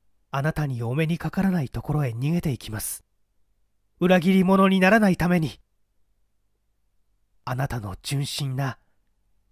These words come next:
切ない愛情をたった一つ抱いて、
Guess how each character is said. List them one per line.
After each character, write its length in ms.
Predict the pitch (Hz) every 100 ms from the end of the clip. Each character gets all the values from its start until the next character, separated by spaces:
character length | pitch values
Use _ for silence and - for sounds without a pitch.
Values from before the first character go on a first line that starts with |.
| _ _
切 400 | - 160 - 202
な 140 | 202
い 120 | 190
愛 220 | 135 170 156
情 220 | 170 165
を 180 | 165 160
た 240 | - 151
っ 80 | - _
た 100 | 196
一 240 | 180 - 202
つ 80 |
抱 160 | - 135
い 40 |
て、 240 | - 135